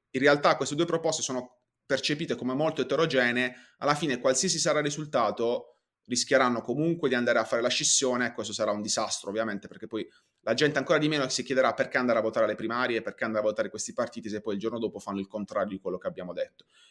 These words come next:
Però non esiste in questo momento un profilo ideale in assoluto rispetto al percorso che dobbiamo fare,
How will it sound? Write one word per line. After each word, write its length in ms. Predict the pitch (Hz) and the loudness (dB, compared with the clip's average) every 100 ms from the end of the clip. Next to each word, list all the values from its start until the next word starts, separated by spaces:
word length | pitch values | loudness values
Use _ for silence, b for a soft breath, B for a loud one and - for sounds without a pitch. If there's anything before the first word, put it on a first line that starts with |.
| b b | b b
Però 200 | 185 208 | 6 8
non 140 | 185 | 8
esiste 320 | 202 208 - | 6 4 2
in 60 | 147 | 0
questo 240 | 143 - | 0 0
momento 220 | 143 143 135 | 0 0 -2
un 80 | |
profilo 640 | 127 131 143 139 127 120 - | 0 0 2 4 6 4 0
ideale 640 | 131 131 139 143 147 139 139 | -2 4 6 8 8 6 4
in 100 | 131 | 2
assoluto 560 | 131 135 131 143 131 | 0 0 0 -2 -2
rispetto 560 | 120 117 127 123 123 117 | -4 0 0 0 0 0
al 160 | 120 | 0
percorso 400 | 110 110 - 131 117 | 0 -2 -2 -2 -4
che 100 | 117 | -6
dobbiamo 280 | 113 117 | -6 -4
fare, 480 | 139 110 107 135 - | -2 2 4 4 0